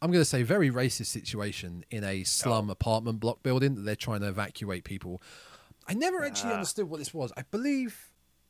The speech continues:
Speaker 1: two people part of the police swat team currently raiding a low-income housing project that predominantly houses black and Latino tenants who are defying the martial law of delivering any dead bodies to the National Guard of authorities. That's a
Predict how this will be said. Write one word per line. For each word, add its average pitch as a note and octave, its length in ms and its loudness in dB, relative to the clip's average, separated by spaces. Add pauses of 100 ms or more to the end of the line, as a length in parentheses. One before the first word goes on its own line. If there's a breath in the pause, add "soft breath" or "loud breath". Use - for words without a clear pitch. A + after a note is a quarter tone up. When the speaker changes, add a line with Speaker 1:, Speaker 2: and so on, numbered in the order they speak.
(120)
Speaker 1:
two G#3+ 300 4
people D3 340 2
part C#3 180 0
of B2 60 0
the A#2+ 40 -6
police B2 240 -2
swat A#2 200 -4
team G#2 180 -8
currently D#3+ 360 0
raiding A2+ 340 2
a F2 100 -8
low-income A#2 720 4
housing A2 440 -2
project E2+ 360 -6 (360 loud breath)
that C3+ 220 2
predominantly F#3 640 4
houses A#2+ 720 2 (160)
black C3+ 280 2
and A#2 100 -2
Latino A2 320 -2
tenants B2 480 2
who B2+ 80 2
are A#2 60 4
defying C#3 520 2
the B2+ 60 4
martial A#2 380 2
law F#2 440 -2
of F#2+ 200 -10
delivering G#2+ 420 0 (100)
any A#2+ 200 0
dead A2+ 200 2
bodies G#2 300 -2
to F#2 100 -10
the G2 100 -4
National F#2+ 340 -2
Guard F#2 260 0
of F2+ 80 -10
authorities. G#2 720 2 (720 soft breath)
That's F3 220 6
a D#3 80 4